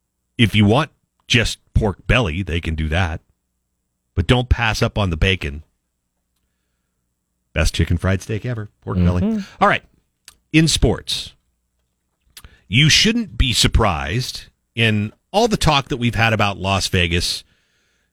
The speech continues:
Speaker 1: You know, they got the Raiders, they got the,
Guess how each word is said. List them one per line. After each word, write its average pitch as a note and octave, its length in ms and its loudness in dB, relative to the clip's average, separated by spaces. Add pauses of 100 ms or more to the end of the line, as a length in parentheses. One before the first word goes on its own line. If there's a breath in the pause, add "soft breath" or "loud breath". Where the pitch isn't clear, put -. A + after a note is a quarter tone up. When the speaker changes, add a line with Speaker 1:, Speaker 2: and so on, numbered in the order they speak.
(100)
Speaker 1:
You D2 120 -8
know, D#2 80 -2
they F2 80 0
got G2 120 0
the G2+ 80 2
Raiders, G2+ 840 0 (180)
they - 160 -14
got G#2 240 -10
the, G2+ 260 -6